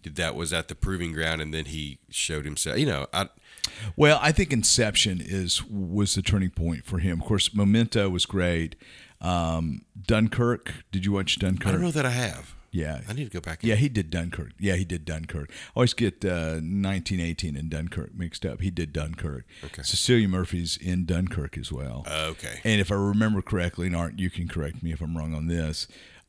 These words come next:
Speaker 2: um, Dunkirk was the one that portrayed, yeah, I, I am right. So the one that portrayed the Battle of Dunkirk with three different viewpoints going on simultaneously in real time. So you had, um, you had an air assault, you had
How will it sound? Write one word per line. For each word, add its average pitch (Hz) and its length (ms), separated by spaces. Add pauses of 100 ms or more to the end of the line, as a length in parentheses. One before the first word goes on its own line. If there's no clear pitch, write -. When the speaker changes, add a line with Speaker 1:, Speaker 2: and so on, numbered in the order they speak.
Speaker 2:
um, 90 420 (160)
Dunkirk 110 460
was 104 200
the 101 120
one 95 320
that 87 220
portrayed, 98 500
yeah, 92 380
I, - 20
I 92 140
am 92 200
right. 85 240
So 101 120
the 98 40
one 101 160
that 95 100
portrayed 95 260
the 85 60
Battle 85 300
of 82 140
Dunkirk 90 680 (360)
with 92 520
three 104 520
different 90 400
viewpoints 85 600
going 87 260
on 76 120
simultaneously 78 720
in 78 140
real 76 180
time. 67 400 (400)
So 92 220
you 87 240
had, 82 640 (200)
um, 82 720
you 85 120
had 80 200
an 67 160
air 92 240
assault, 85 580
you 82 200
had 78 420